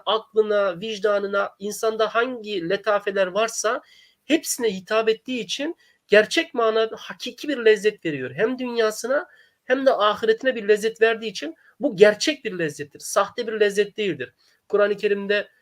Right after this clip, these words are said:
Cenab-ı Allah'ın bahsettiği gibi gönüller veyahut işte kalpler ancak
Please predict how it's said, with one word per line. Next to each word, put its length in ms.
Cenab-ı 320
Allah'ın 320
bahsettiği 480
gibi 140
gönüller 540
veyahut 200
işte 180
kalpler 460
ancak 480